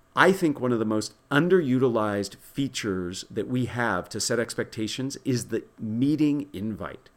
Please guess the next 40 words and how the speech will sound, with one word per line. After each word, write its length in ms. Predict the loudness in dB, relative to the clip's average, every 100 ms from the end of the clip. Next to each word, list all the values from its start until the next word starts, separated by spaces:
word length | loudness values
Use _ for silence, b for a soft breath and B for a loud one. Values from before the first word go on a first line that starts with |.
| b b b 6
In 180 | 8 8
the 80 | 6
meeting 320 | 6 6 6
invite, 680 | 4 2 0 -2 -6 -4
don't 200 | 0 2
just 200 | 2 0
specify 640 | 0 2 0 -2 -4 -4 -2
the 140 | -2
U 220 | -2 2 4
R 180 | 6
L 220 | 4 2 -2
to 120 | -4
go 220 | 0 2
to 240 | 0 -2
and 100 | -4
the 80 | -4
time. 560 | -8 -6 -4 -4 -6 -12 b b b b
You 140 | -2
can 160 | 0 0
actually 520 | 0 -4 -6 -4 -2
set 380 | 0 2 0 -2 -4
rules 460 | 0 2 2 0
that 160 | -2 -2
you 100 | -2
expect 380 | -2 -2 -4 -4
people 240 | -6 -4
to 80 | -4
follow. 400 | 0 0 0 -2
For 220 | -4 -4
example, 400 | -2 -4 -2 -4
state 360 | -4 -2 -2 0
your 140 | 0
name 300 | 2 2 0
before 320 | -2 -2 -2
you 120 | -2
present. 520 | -4 -4 -4 -6 -8 -16 B B B B 8
Or 440 | 10 12 10 8
you 140 | 6
can 140 | 2 0
actually 480 | -2 -2 -2 -2